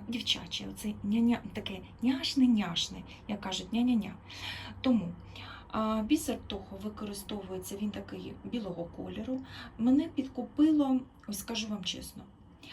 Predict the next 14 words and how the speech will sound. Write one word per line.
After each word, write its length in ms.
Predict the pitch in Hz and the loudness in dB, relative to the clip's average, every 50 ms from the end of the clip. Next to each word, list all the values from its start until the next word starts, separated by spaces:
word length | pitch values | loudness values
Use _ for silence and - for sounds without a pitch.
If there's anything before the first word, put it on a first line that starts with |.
| - - - - - | -16 -16 -16 -14 -8
коли 180 | - 208 254 294 | -4 2 2 2
я 60 | 294 | 4
побачила, 760 | 285 254 226 233 233 226 - - 214 208 202 196 196 196 - - - - - | 4 2 2 0 0 0 -2 -4 -4 -4 -6 -6 -6 -8 -8 -12 -14 -8 -4
е, 680 | 208 208 208 208 202 202 202 202 202 202 202 202 202 | -2 0 0 0 0 0 -2 -2 -2 -2 -2 -2 -4
спершу 420 | 196 - - 214 202 202 - - 185 | -4 -4 -4 -4 -2 -2 -2 -4 -6
цей 220 | - - 196 196 | -8 -8 -8 -6
набір, 360 | 196 202 208 262 320 359 370 - - - - - - - - - - - - - - | -6 -2 2 2 2 2 2 -2 -10 -16 -18 -20 -20 -20 -20 -20 -20 -20 -12 -4 2
мін-, 360 | 208 214 220 226 226 220 208 - | 2 4 4 4 2 2 0 0
мене 280 | 214 226 233 254 320 | 2 2 2 2 0
підкупило, 760 | 339 - 285 262 - - 220 202 - - 202 196 190 233 262 262 240 | 0 -2 -4 -4 -4 -6 -12 -12 -8 -6 -6 -6 -4 -4 -6 -6 -8
яким 540 | 202 185 202 196 196 - 226 254 302 339 339 | -8 -8 -8 -8 -8 -4 0 0 0 0 2
чином 600 | - - - 220 208 185 175 175 202 254 294 294 - - - - - - - - - | 2 2 2 2 0 -2 -4 -4 -2 -2 -4 -4 -6 -12 -18 -20 -20 -20 -20 -10 -6
вишиваються 920 | 208 208 - - 214 190 175 180 185 190 208 233 277 294 294 - - 311 311 330 330 - - - - - - - - | -2 -2 0 -2 -2 -4 -6 -6 -6 -4 -2 -2 -2 -2 -2 -4 -6 -8 -8 -8 -10 -14 -20 -20 -20 -20 -20 -18 -14
саме 460 | - - - 220 208 220 233 277 | -10 -8 -4 -2 -2 0 0 -2